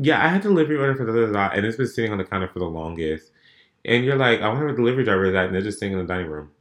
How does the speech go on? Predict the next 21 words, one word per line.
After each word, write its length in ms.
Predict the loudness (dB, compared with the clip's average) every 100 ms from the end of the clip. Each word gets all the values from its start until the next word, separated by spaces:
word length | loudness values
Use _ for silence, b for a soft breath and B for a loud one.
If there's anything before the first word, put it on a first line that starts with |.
| b b b b b -4
Now, 840 | 0 2 2 2 2 4 6 4 4
I 100 | 2
know 680 | 2 0 2 2 2 0 -2
that 300 | 2 2 4
we're 80 | 0
supposed 720 | 0 -4 -6 0 2 2 -4 -12
to 120 | -8 0
go 260 | 2 4
up 140 | 2 -4
to 60 |
the 60 | -4
delivery 300 | -2 -2 -2
drivers 380 | -2 0 -2 -4
and 100 | -6
ask 260 | -8 -10 -10
them 480 | -8 -8 -10 -14 _ -4
if 160 | -4 0
they 60 | -2
had 160 | -2
delivery 320 | -4 -4 -4
dri-, 300 | -4 -4 -4